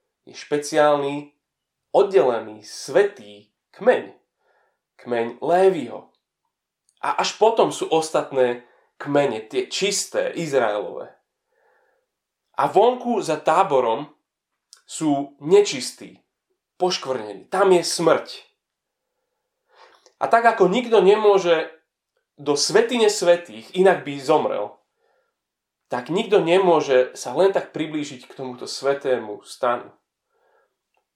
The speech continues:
Lebo security levita ťa musí zastaviť. Opakovane, Božia prítomnosť je nebezpečná.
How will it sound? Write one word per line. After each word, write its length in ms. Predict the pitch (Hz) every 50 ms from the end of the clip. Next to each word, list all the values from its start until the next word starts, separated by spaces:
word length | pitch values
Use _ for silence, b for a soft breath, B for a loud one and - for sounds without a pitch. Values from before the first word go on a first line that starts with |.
| _ _
Lebo 480 | - 127 131 151 147 - - - - _ _ _ _ _ _ _
security 800 | _ - - 165 - - 180 220 247 240 - - 170 156 151 147
levita 560 | 139 151 220 254 269 226 - - 107 101 -
ťa 160 | - - 127
musí 320 | 127 139 147 175 175 - 131 120
zastaviť. 760 | 127 156 156 - - - - 120 101 95 92 - _ _ _ _ _ _ _ _ _ _ _ _ _ _ _ _ _ _ _ _ _ _ _ _ _ _ _ _ _ _ _ _ _
Opakovane, 640 | - 175 - - 156 - - 127 113 110 107 104 107
Božia 480 | 104 110 117 156 196 202 185 175 156 123
prítomnosť 800 | - - - 160 151 160 156 - 113 101 101 104 104 - - 117
je 60 | 110
nebezpečná. 680 | 110 113 110 113 110 - - - - - - - 101